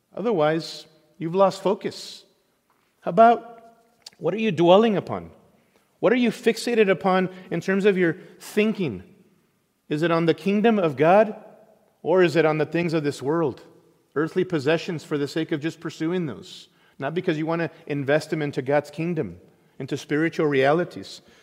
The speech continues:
Honestly, would you say this morning that you're invested into God's mission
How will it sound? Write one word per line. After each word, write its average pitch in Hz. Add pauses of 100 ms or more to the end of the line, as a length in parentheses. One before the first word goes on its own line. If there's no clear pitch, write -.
(120)
Honestly, 202 (760)
would 190
you 285
say 233
this 233
morning 185
that 175
you're 175
invested 165
into 190 (400)
God's 262
mission 285